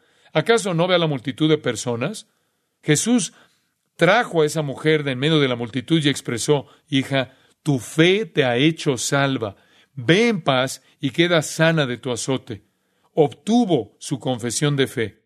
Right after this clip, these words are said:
Nosotros debemos hacerlo. Para ser eficaces, tenemos que lograr que la persona confiese públicamente a Él como Señor.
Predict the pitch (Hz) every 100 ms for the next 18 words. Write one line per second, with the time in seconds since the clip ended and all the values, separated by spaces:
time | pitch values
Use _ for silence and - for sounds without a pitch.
0 | _ 135 131 175 175 151 120 117 143 131
1 | 117 110 131 117 98 _ _ _ _ 135
2 | 135 151 185 165 143 156 160 160 151 -
3 | _ _ _ 147 156 180 - 147 131 156
4 | 165 156 127 135 123 160 160 147 127 110
5 | 165 160 156 147 151 151 127 127 147 139
6 | 127 123 135 139 117 107 117 113 117 101